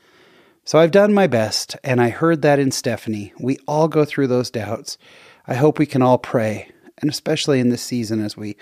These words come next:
celebrate the Savior, and let go of these dumb, dumb feelings. These feelings are not from God. We've done our best.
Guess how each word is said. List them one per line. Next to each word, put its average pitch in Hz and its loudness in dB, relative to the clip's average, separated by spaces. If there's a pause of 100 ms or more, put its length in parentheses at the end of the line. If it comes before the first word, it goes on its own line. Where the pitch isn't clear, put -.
(340)
celebrate 123 4
the 123 -6
Savior, 110 -4
and 127 -4
let 185 0
go 135 0
of 104 -4
these 110 -6 (200)
dumb, 143 2 (120)
dumb 165 2
feelings. 139 -2 (560)
These 269 -2
feelings 214 0
are 135 0
not 147 0
from 127 -2
God. 120 0 (680)
We've 131 0
done 160 6
our 180 4
best. 120 -2